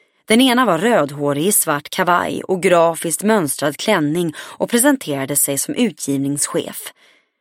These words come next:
Den andra hörde jag inte riktigt vad hon sa. Champagnen från Broms bubblade blandat med adrenalin ända ut i mina rödblossande öron. Hon hade svart, lite stramt bakåtkammat hår, blå jeans och en vänligt inspekterande blick.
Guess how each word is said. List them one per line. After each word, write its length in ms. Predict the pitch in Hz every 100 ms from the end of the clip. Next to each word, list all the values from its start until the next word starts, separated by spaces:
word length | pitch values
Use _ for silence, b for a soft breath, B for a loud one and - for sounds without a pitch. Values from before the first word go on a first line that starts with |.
| b
Den 160 | 220 262
andra 420 | 269 220 214 214
hörde 320 | 226 269 156
jag 100 | 170
inte 160 | 208 156
riktigt 300 | 180 135 -
vad 80 |
hon 120 | 156 208
sa. 400 | - - - - _ _ _ _
Champagnen 640 | - 202 180 170 165 170 165
från 200 | 208 175
Broms 460 | 175 180 180 -
bubblade 520 | 185 233 143 147 143
blandat 460 | 143 208 180 139 -
med 140 | 143
adrenalin 600 | 139 156 175 180 165 165 - B B
ända 400 | 247 208 175 202
ut 340 | 160 131 -
i 20 | 147
mina 220 | 143 147
rödblossande 680 | 202 156 139 135 - 135 139
öron. 500 | 185 - - 80 - b b b b b b
Hon 140 | 196 214
hade 180 | 208
svart, 380 | 185 - 202 233 _ _ -
lite 260 | 185 240
stramt 500 | - - 165 151 151
bakåtkammat 680 | 160 220 180 151 - 143 160
hår, 420 | - 185 - 202 - B B
blå 300 | 196 233 240
jeans 420 | 202 151 143 143
och 100 | -
en 160 | 165 165
vänligt 540 | 226 226 147 143 139
inspekterande 760 | 156 143 - - - 131 127 156
blick. 420 | 185 - _ -